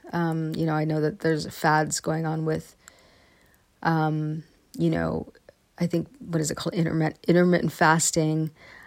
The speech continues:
I think that's maybe for a very short term. I, I think that's, it can be dangerous to get in a pattern of, of doing those things. It depends on what you need. So that's one thing.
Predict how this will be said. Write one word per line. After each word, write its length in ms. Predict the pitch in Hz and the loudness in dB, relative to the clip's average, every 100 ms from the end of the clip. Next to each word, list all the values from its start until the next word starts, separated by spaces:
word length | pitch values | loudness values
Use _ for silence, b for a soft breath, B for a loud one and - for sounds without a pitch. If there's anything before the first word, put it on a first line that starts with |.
| B B | B B
I 160 | 175 175 | 4 6
think 160 | 220 | 6
that's 320 | 190 160 - - | 8 6 2 -2
maybe 380 | 165 170 170 | 2 2 2
for 200 | 160 165 | 2 2
a 60 | 151 | 2
very 240 | 165 165 | 6 6
short 220 | 156 170 - | 4 0 0
term. 260 | 165 151 | 0 0
I, 220 | 143 151 - - _ - | 2 0 -2 -12 _ -4
I 80 | |
think 180 | 165 165 | -2 0
that's, 580 | 151 151 - - - - - - | 0 0 -2 -2 -4 -6 -10 -8
it 100 | 175 | -2
can 180 | 196 185 | 2 4
be 100 | 156 | 4
dangerous 720 | 151 180 196 196 202 - - - | 4 4 4 4 4 0 -2 -6
to 180 | - 185 | -4 -2
get 340 | 175 175 - - B B B B B B B _ _ - - | 4 4 2 -8 B B B B B B B _ _ -6 0
in 80 | 180 | 2
a 60 | |
pattern 460 | 165 180 175 175 165 | 4 4 6 4 2
of, 360 | 160 151 - | 0 -4 -10
of 340 | - 160 156 185 _ _ - 170 | -6 -6 -6 -14 _ _ -10 0
doing 220 | 185 180 | 4 4
those 160 | 175 | 4
things. 160 | 185 175 | 4 4
It 100 | 214 | 4
depends 380 | 226 - 226 220 | 4 6 6 8
on 200 | 208 190 | 6 6
what 120 | 165 | 4
you 100 | 170 | 2
need. 380 | 160 160 - - | 0 -2 -2 4
So 280 | 208 190 175 B B B B B B _ _ _ _ | 8 8 6 B B B B B B _ _ _ _
that's 360 | - 240 247 262 | -8 4 4 6
one 220 | 202 175 | 4 4
thing. 340 | - - 156 | 2 -2 -4